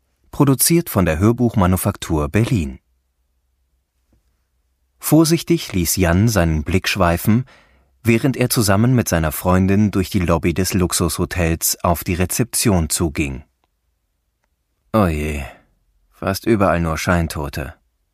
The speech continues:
ging es ihm durch den Kopf. „Na, da sollten wir es uns wohl zweimal überlegen,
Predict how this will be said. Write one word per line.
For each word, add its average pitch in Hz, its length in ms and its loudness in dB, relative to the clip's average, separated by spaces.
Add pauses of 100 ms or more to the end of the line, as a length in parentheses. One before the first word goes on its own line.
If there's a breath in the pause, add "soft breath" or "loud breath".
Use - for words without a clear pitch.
ging 82 180 -4
es 76 120 -8
ihm 76 120 -8
durch 76 180 -6
den 78 160 -6
Kopf. - 380 -8 (1300 loud breath)
„Na, 101 280 0 (120)
da - 200 -6
sollten 104 400 -2
wir 82 140 -4
es 78 120 -6
uns 76 300 -8
wohl 76 180 -6
zweimal 87 480 -2
überlegen, 80 640 -6